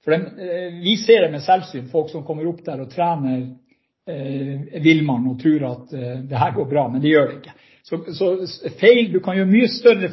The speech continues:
feil med å trene i høyden, med å trene for hardt i høyden, og trene feil i høyden, og ikke ta den individuelle, de individuelle forhåndsreglene med, med høydetrening. Men gjør du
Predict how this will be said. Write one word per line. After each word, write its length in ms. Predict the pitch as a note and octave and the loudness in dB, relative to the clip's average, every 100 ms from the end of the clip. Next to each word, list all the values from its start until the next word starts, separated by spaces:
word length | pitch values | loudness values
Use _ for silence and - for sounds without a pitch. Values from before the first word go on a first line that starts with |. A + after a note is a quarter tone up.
| - | 0
feil 300 | A#3 F#3+ C3+ | 2 2 0
med 140 | C3 C3 | -4 -4
å 20 | |
trene 300 | E3+ E3 D3 | -2 -2 2
i 20 | |
høyden, 300 | E3+ D#3+ C#3+ | 2 0 -2
med 80 | C#3 | -4
å 140 | C#3 C#3 - _ - | -4 -6 -12 _ 2
trene 240 | E3 D#3+ | 4 4
for 160 | D#3+ C3+ | -2 -4
hardt 300 | D#3 - D3+ | -6 -6 -6
i 60 | D3 | -4
høyden, 180 | D3 | -4
og 80 | C3+ | -6
trene 240 | E3 D#3+ D3+ | -6 -8 -2
feil 240 | F#3 E3+ C#3+ | 0 0 -2
i 100 | C3+ | -4
høyden, 240 | D3 C#3 | -6 -6
og 80 | D#3+ | -6
ikke 220 | E3 E3 | -6 -4
ta 80 | D#3+ D#3 | -2 -2
den 160 | D3+ | -6
individuelle, 640 | D#3 D3+ D#3 F3 F3 C#3 A#2 A#2 _ _ _ _ _ _ D#3 | -8 -6 2 4 4 0 -4 -10 _ _ _ _ _ _ 2
de 80 | D#3+ | 4
individuelle 640 | D#3+ D#3+ F3+ F3+ D#3+ C#3+ C3+ C3+ | 4 4 6 6 4 0 -2 0
forhåndsreglene 720 | D#3 D3 C3+ C#3 B2+ B2 C3 | 0 0 -4 -8 -8 -8 -6
med, 260 | B2+ C3 C3 | -6 -6 -6
med 160 | C3+ C3 | -4 -2
høydetrening. 640 | C#3 C#3 A#2 B2 B2+ C#3 | -2 -4 -6 -8 -8 -8
Men 100 | D#3+ | 4
gjør 240 | F3+ | 6
du 60 | G3 | 6